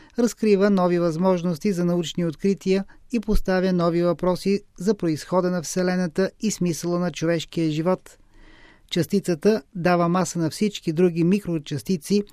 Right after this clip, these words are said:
и ги превръща в материя, с изключение на светлините фотони, които остават нематериални в космоса. Дали с това откритие Вселената няма повече тайни?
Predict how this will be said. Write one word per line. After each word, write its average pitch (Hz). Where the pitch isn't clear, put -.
и 240
ги 220
превръща 190
в 156
материя, 180
с -
изключение 202
на 180
светлините 180
фотони, 185
които 165
остават 180
нематериални 185
в 156
космоса. 185
Дали 233
с -
това 220
откритие 208
Вселената 185
няма 185
повече 180
тайни? 196